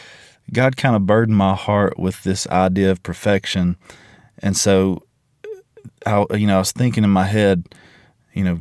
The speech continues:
"If I was to tweet this idea out, how would I say it?" And I think that's because it's easy to understand that way. Like, that, that's one of the things I love about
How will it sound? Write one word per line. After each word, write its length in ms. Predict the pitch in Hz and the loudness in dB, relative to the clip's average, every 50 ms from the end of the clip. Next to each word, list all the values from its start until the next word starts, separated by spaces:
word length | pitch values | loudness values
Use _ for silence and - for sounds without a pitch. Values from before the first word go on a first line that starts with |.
| 90 - _ _ _ _ _ _ _ _ _ _ _ | -10 -16 _ _ _ _ _ _ _ _ _ _ _
"If 140 | - 98 101 | -10 -6 -2
I 120 | 113 120 127 | 0 2 2
was 140 | 117 101 | 2 0
to 100 | 95 92 | -2 -4
tweet 400 | 87 - - - 117 110 - - | -4 -6 -4 -2 -2 -2 -2 -2
this 180 | 98 98 92 - | -2 -4 -2 -2
idea 480 | - 90 90 92 90 85 90 87 80 80 | -2 0 0 0 0 0 0 0 0 0
out, 300 | 82 80 76 73 - - _ _ _ _ _ _ _ _ _ _ _ | 0 0 -2 -4 -6 -10 _ _ _ _ _ _ _ _ _ _ _
how 300 | _ - - 104 98 98 | _ -6 -2 2 2 4
would 80 | 95 92 | 4 4
I 100 | 87 85 | 2 0
say 300 | - - - 78 78 71 | -2 -4 -4 -4 -4 -6
it?" 160 | 69 - - _ _ _ _ _ - - - - - - - - - - - - - _ _ _ _ _ _ _ _ _ _ _ _ - - - | -8 -10 -14 _ _ _ _ _ -20 -20 -20 -20 -20 -20 -20 -20 -20 -20 -20 -20 -20 _ _ _ _ _ _ _ _ _ _ _ _ -14 -6 -2
And 80 | 104 | -2
I 40 | 110 | 0
think 220 | 107 131 175 185 - | 2 2 2 2 2
that's 180 | 165 131 - | 0 -2 -2
because 760 | - 104 95 - - 107 101 98 95 95 92 - - - - - _ _ _ | -4 -8 -4 -2 0 0 0 0 0 -2 -2 -6 -8 -10 -14 -18 _ _ _
it's 200 | - - - - - | -10 -8 -6 -2 0
easy 240 | 127 139 127 120 113 | 0 2 2 2 0
to 100 | 107 104 | 0 2
understand 520 | 104 98 95 92 - - 90 85 82 78 | 0 0 0 -2 -4 -4 -4 -4 -4 -4
that 160 | 69 57 - - | -6 -8 -8 -8
way. 280 | - - 69 67 92 - - | -8 -10 -10 -10 -10 -6 -4
Like, 160 | 98 90 90 | -4 -4 -2
that, 200 | - 113 113 107 | 0 -2 0 0
that's 200 | - 110 123 - | 0 -2 0 0
one 120 | - 139 131 | 0 0 0
of 60 | 123 | 0
the 100 | 107 104 | -2 -2
things 220 | - 117 110 98 | -2 0 0 0
I 60 | 101 92 | 0 0
love 240 | 90 95 95 92 | 2 2 2 2
about 400 | 95 92 87 90 87 - - - | 2 0 0 0 0 -2 -4 -10